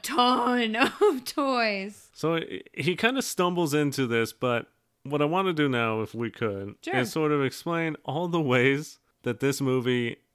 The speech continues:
Speaker 2: builds the mythos of Santa.
Speaker 1: Oh, yeah.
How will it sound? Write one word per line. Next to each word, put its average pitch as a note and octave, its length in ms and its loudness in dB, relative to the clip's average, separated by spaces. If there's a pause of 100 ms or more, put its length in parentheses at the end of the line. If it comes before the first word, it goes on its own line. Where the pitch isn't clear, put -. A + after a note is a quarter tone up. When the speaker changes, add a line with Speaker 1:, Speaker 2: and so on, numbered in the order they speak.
(120)
Speaker 2:
builds C3 400 2
the A2+ 160 -4
mythos A#2 560 -2
of D3 160 -4
Santa. C#3 500 -2
Speaker 1:
Oh, G#3+ 360 -2
yeah. G3 260 -8